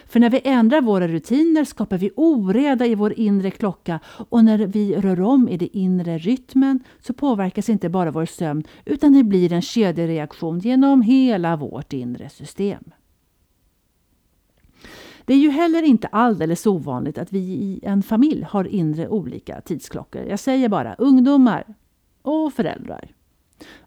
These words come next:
Beroende på ålder så behöver vi olika mängd sömn. En tonåring behöver en cirka, ja, nio, tio timmars sömn och en vuxen person mellan kanske sju, nio timmar.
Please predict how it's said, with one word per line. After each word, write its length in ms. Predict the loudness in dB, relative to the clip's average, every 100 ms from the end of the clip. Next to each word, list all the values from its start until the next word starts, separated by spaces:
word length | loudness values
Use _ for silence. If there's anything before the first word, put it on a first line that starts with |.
| _
Beroende 600 | 2 4 2 2 0 -2
på 200 | -6 -2
ålder 340 | -2 -2 -6
så 140 | -6
behöver 320 | -6 -4 -6 -8
vi 160 | -10 -4
olika 640 | -2 -2 -6 -10 -6 -4
mängd 540 | -2 -4 -6 -8 -10
sömn. 560 | -18 -16 -16 -12 -12 -12 -14 -20 -20 _
En 160 | 0
tonåring 720 | 0 0 0 2 2 0 0
behöver 420 | -2 -2 -4 -4
en 160 | -6 -6
cirka, 480 | -6 -6 -6 -10 -10
ja, 240 | -14 -16 _
nio, 440 | 0 2 2 0 -4
tio 440 | -2 -2 -2 -4
timmars 420 | -2 -2 -2 -4
sömn 480 | -10 -6 -2 0 0
och 80 | 0
en 80 | 0
vuxen 460 | -2 -2 -2 0
person 380 | 0 -2 0 2
mellan 420 | 0 0 -2 -4 -8 _
kanske 240 | -6 -4
sju, 220 | -2 -2 -2
nio 400 | -2 -2 -4 -8
timmar. 480 | -8 -10 -10 -16